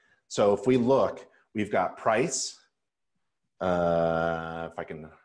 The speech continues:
highlight it here, we got price here, which is the customer's cost of receiving what's valuable to them. Well, it's about six, so that's pretty good. Services, that's the range of quality inspection services performed competent,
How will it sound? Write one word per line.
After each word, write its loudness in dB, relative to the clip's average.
highlight -4
it -10
here, 0
we -6
got 0
price -2
here, 0
which -2
is -4
the 0
customer's -2
cost -4
of -4
receiving -4
what's -4
valuable 0
to -6
them. -4
Well, -4
it's -8
about 0
six, -4
so -2
that's -2
pretty -4
good. -10
Services, 0
that's -4
the 0
range 0
of 0
quality 4
inspection -4
services -4
performed -6
competent, -4